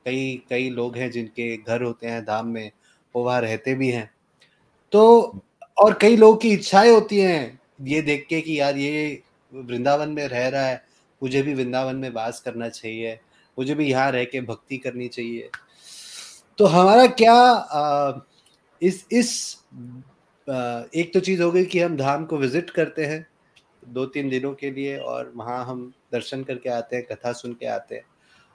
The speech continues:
और एक दूसरी इच्छा होती है कि धाम में वास करना है, एक लंबे समय के लिए वास करना है और यहीं रह के भक्ति करनी है। तो हमारे शास्त्र इसके बारे में क्या बताते हैं? और हम अपने शास्त्रों में भी सुनते हैं,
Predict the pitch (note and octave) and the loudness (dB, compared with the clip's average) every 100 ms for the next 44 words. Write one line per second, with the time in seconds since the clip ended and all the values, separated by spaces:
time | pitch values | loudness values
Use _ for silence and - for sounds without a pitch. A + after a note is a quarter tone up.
0 | - D#3 D#3 D3+ C#3 F#3 F3 E3+ E3 D3+ | -8 -6 -2 -2 0 0 0 0 -2 -2
1 | D#3 D#3+ D#3+ C#3+ B2 C3+ D3+ D3 A#2+ B2+ | -2 -2 -4 -4 -2 -2 -2 -4 -2 -2
2 | C#3 - C3+ C3 B2 C3 C#3+ B2 _ A#2+ | -4 -8 -8 -6 -6 -8 -10 -14 _ -8
3 | B2+ C3 A#2 A#2+ A#2+ - B2 A#2+ A#2 A#2 | -6 -6 -6 -6 -8 -8 -6 -4 -4 -6
4 | - A#2 A#2 A#2 A#2+ A2+ B2 C3 A#2+ B2 | -10 -10 -8 -6 -8 -6 -4 -4 -4 -6
5 | A#2+ G#2+ _ B2 A#2 G#2+ G#2 - _ _ | -10 -12 _ -10 -8 -10 -10 -14 _ _
6 | _ _ _ _ _ _ E3 F#3+ A3+ A3+ | _ _ _ _ _ _ 6 8 8 8
7 | G3 G3 - G#3 - G3 F#3 F#3+ F#3 F3+ | 6 6 2 -2 2 4 6 4 4 2
8 | E3 D3+ A3 G3 G3+ G#3 A3 G3 A#3+ A#3 | 2 2 2 4 4 4 4 4 4 2
9 | G#3+ - F#3 F3 F#3+ F3 A#3 | 2 0 -2 0 0 -2 -6